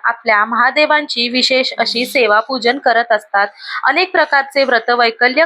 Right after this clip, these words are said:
करत असतात. श्रावण महिन्यामध्ये प्रत्येक वारी, प्रत्येक दिवशी वेगवेगळी व्रत वैकल्य केली जातात. त्याचबरोबर प्रत्येक वेगवेगळी असे पूजा देखील केली जाते आणि त्याच पूजेंपैकी एक पूजा म्हणजे ती म्हणजे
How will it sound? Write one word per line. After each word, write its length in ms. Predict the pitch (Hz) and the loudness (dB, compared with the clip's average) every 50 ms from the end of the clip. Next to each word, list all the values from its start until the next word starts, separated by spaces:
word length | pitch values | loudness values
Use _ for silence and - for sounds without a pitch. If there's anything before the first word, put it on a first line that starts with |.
| 330 | 2
करत 280 | 302 247 220 214 214 208 | 2 2 2 2 2 0
असतात. 400 | 196 190 - - 196 190 196 208 _ _ _ _ _ _ _ - - - - - | -2 -2 -2 -2 0 0 0 -2 _ _ _ _ _ _ _ -20 -20 -20 -14 -8
श्रावण 400 | - - 320 302 285 285 339 381 | -4 0 2 2 2 2 0 0
महिन्यामध्ये 680 | 381 370 349 311 294 294 294 294 285 262 233 247 247 | 0 0 -2 0 2 2 2 2 0 -2 0 0 -2
प्रत्येक 600 | 247 - - 285 277 285 - _ - 349 370 370 | 0 0 0 0 0 -2 -6 _ -2 -2 0 0
वारी, 320 | 381 320 294 262 247 254 262 | 0 2 2 2 2 0 -2
प्रत्येक 500 | 254 - 277 262 262 - - - 320 359 | 0 0 0 0 0 -2 -4 -2 0 0
दिवशी 420 | 349 - 302 294 294 - 262 262 254 | -2 -2 -2 -4 -2 -2 -2 -2 -2
वेगवेगळी 560 | 233 247 262 285 269 269 277 269 240 277 302 | 0 0 0 0 -2 -4 -4 -2 -2 -2 -2
व्रत 300 | 247 247 247 233 - 262 | 0 0 0 2 2 0
वैकल्य 500 | 262 254 254 247 - - 254 254 262 302 | 2 2 0 0 0 -2 0 2 0 0
केली 320 | 302 - 226 208 220 240 | 0 0 -2 0 0 0
जातात. 400 | 233 233 202 - - 185 185 214 - _ _ _ _ _ _ - | 2 0 0 2 2 0 0 0 -2 _ _ _ _ _ _ 0
त्याचबरोबर 600 | 285 277 294 277 262 311 294 294 302 262 262 247 | 0 0 0 0 0 0 2 2 2 2 0 -2
प्रत्येक 580 | 262 - - 294 302 - _ - 320 349 349 - - | -2 0 0 -2 -2 -2 _ -2 0 0 0 -2 0
वेगवेगळी 440 | 277 277 277 254 254 285 277 277 269 - | 0 0 0 0 0 0 2 2 0 0
असे 300 | - 247 247 - 302 320 | 0 -2 -2 0 -2 -4
पूजा 360 | - - 285 269 240 254 254 | -2 -2 -6 -2 0 2 2
देखील 300 | 262 254 254 254 285 294 285 - | 2 0 -2 -4 -4 -6 -6 -4
केली 220 | 247 208 208 220 208 | -2 -2 -2 -2 0
जाते 300 | 208 190 - - 180 180 - _ _ _ _ _ _ _ - - - - - - | 0 -2 -2 -2 -10 -10 -10 _ _ _ _ _ _ _ -20 -20 -20 -12 -4 -2
आणि 240 | 254 262 254 262 262 _ _ - | 0 0 0 -2 -8 _ _ 0
त्याच 300 | 294 294 330 370 - - _ - | 0 0 0 -2 -6 -14 _ -8
पूजेंपैकी 720 | 285 277 220 262 294 330 339 311 277 269 - - 247 - - - | -8 -4 -2 -2 -2 0 2 0 0 0 0 -6 -8 -8 -4 -2
एक 220 | 254 330 339 359 | -2 -2 -2 -4
पूजा 420 | 349 - 277 254 214 - 226 233 | -4 -4 -4 -4 -2 0 0 0
म्हणजे 420 | 240 247 247 226 220 208 233 214 220 | 0 0 -2 -2 -2 0 0 0 0
ती 240 | 220 - - 269 269 | 0 -4 -6 -6 -6
म्हणजे 480 | 277 277 254 214 214 208 196 196 202 240 | -4 -4 -4 -4 -4 -2 0 0 0 0